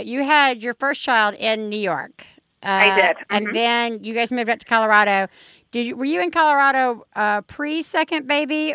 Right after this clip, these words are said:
Speaker 1: or post-second ba-, or in the middle of second baby?
Speaker 2: I found out I was pregnant Sunday and moved Thursday. So
Speaker 1: <laughs>
Speaker 2: I moved, was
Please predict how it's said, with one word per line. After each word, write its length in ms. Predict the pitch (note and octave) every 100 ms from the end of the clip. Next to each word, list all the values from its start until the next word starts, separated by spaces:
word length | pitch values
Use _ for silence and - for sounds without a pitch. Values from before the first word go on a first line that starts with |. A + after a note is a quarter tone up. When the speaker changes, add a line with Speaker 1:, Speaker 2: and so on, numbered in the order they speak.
| -
Speaker 1:
or 460 | A3+ A3+ A3 G#3+
post-second 640 | - A#3+ G#3+ - F3+ - C4+
ba-, 120 | B3+
or 100 | A3+ A#3+
in 160 | B3+
the 80 | A#3+
middle 340 | A#3+ B3 A#3
of 120 | F#3+ -
second 380 | F3+ D#3 D#3+
baby? 420 | D3+ C#3 D3 F3 F#3 C4+ B3 _
Speaker 2:
I 280 | G#3+ A3+ D4 D4+ A#3+
found 220 | G#3+ G3+
out 180 | F3 F#3
I 80 | F#3+
was 80 | F3+ -
pregnant 520 | F#3 F3 F3+ G3 F#3+ _ _ - -
Sunday 480 | F3+ F#3 G3+ G#3 G3+ -
and 120 | F3
moved 320 | F3 E3+ - -
Thursday. 540 | D3 C#3+ - - - - - - G3+ -
So 380 | G3+ F#3 F3+ F3+ - - -
Speaker 1:
<laughs> 280 | - - _ -
Speaker 2:
I 260 | F#3+ F#3+ F#3+ F#3+
moved, 640 | G#3+ A3+ G3 F3+ F#3 F3+ - - - - - _ _ _ _ _
was 120 | G3